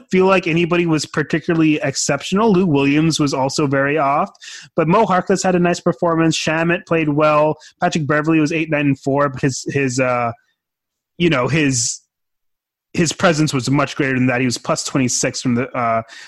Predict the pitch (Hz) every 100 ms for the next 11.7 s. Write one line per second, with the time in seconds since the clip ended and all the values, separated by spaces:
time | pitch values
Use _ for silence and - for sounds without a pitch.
0 | - 143 127 123 - 143 - 147 135 123
1 | 127 - 127 120 117 135 135 127 127 123
2 | 123 117 104 - 135 - 127 117 117 113
3 | - - - - _ 123 113 - 143 123
4 | 113 - 117 - 117 113 113 113 - -
5 | - _ - 131 123 156 160 165 151 127
6 | 117 139 135 180 175 185 165 180 165 151
7 | 165 151 143 - 156 123 - 151 156 -
8 | 131 120 120 117 120 - - _ _ 147
9 | 139 - _ _ _ - - 190 165 151
10 | 170 185 185 165 156 151 151 156 - 151
11 | 135 - 147 139 139 139 139